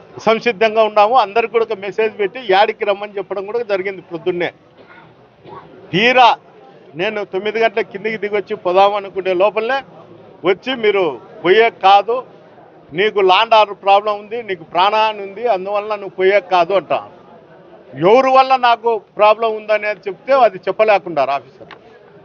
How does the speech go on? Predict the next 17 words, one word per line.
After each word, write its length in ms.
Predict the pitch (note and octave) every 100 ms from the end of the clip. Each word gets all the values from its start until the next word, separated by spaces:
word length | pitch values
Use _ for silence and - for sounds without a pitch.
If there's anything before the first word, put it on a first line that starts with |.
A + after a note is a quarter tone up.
| -
అంటే 480 | E3+ A3+ C4 B3 A3+ - - - - -
సర్టెన్ 380 | G3 G3+ A#3+ A#3+
ఆఫీసర్కు 920 | G#3 A3+ B3+ C4 C4 A#3+ B3 A#3 G#3 - - - _ - - -
ఏదన్నా 460 | C#3 G3+ A#3 B3 B3
ల్యాండ్ 320 | G#3+ G#3+ A#3
ఆర్డర్ 220 | A#3 G#3+ F#3
ప్రాబ్లం 380 | G#3+ A3 G#3+
ఉన్నా 340 | G#3 G3+ A3+ A3+ - D3+
ఇంకోటి 400 | E3 A3 A3+ G#3
ఉన్నా 240 | G3 G#3
కూడా 480 | G3 G3 F#3 B3 A#3+ _ _ - - -
ఆ 200 | D3+ G#3
అధికారులు 540 | G3+ G#3+ A3+ A#3+ A#3+ A#3+
మాత్రము 680 | G#3 A3 - A#3 A3 C#4 - _ _ _ _ -
రక్షణ 340 | F3 - C4
కల్పించాలా 640 | C4+ B3 A3+ A#3 A3 A3+ G#3+
తప్ప 320 | G#3 F#3+ -